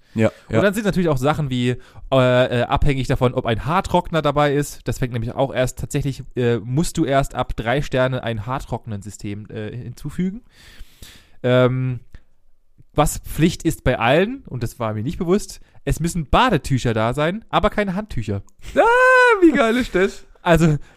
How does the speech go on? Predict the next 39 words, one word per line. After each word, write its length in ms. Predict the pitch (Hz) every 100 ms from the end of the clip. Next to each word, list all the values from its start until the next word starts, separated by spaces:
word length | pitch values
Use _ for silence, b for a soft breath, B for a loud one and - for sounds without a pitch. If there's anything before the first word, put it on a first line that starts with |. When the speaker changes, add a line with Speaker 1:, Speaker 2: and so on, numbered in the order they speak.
| b
Speaker 2:
bei 180 | 165 170
ein, 320 | 185 226 165
bei 200 | 160 160
ein 220 | 170 226
Stern 400 | - 147 135 147 156
muss 260 | 165 - -
kein 260 | 214 196
Handtuch 240 | 190 - 143
dabei 320 | 117 104 113
sein, 240 | 131 151
aber 200 | - 170
es 60 | 156
muss 120 | -
ein 100 | 156
Badetuch 580 | 143 156 175 147 113 104
da 80 | 104
zur 200 | 104 110
Verfügung 200 | 110 123
stehen. 320 | - 151 160
Ab 200 | - 143
zwei 220 | - 143 151
Sterne 300 | 143 139 135
muss 240 | 135 135
es 80 | 131
dann 160 | 123
auch 140 | 113 113
tatsächlich 340 | 117 117 110
Hand- 200 | 120 123
und 180 | 135 139
Badetücher 420 | 107 104 - 101
zur 100 | 98
Verfügung 260 | - - 104
stehen, 280 | - 139 160
was 160 | - 104
Speaker 1:
Okay, 220 | 104 131 - -
Speaker 2:
vollkommen 320 | 113 104 117
Speaker 1:
okay. 60 |
Speaker 2:
obskur 320 | - - 127 131
ist. 220 | 143